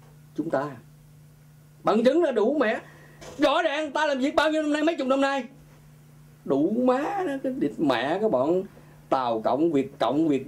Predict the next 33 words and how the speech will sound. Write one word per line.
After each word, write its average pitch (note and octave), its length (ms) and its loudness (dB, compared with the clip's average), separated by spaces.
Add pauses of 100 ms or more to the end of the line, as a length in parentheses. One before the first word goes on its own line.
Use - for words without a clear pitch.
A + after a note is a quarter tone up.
Giang, F#3 320 2
cái G3+ 140 -4
đéo A3+ 440 2
gì D3 120 2
băng E3+ 200 0
đảng D#3 260 0
con F#3+ 220 0 (140)
cặc, - 260 -2
cái G3 120 -4
đéo A#3 420 2
gì D#3 180 4
Văn F3+ 240 2
Tơ F#3 300 4
gì, E3+ 160 4
có A3 40 -2
đứa B3 120 4
nào G3 300 2
sát C4+ 140 -2
hại - 160 0
được F#3 140 2
ta G#3+ 100 2
đâu. A#3 240 0 (3000)
Thấy B3+ 120 6
không? C#4+ 240 0 (4000)
Nhưng D3 140 2
mà C3+ 120 0
những A#2+ 180 2
người B2 140 2
đó A#2 120 2
người D3 140 -2
ta A#2+ 60 -2
hy A#2+ 140 0
sinh. B2 260 -4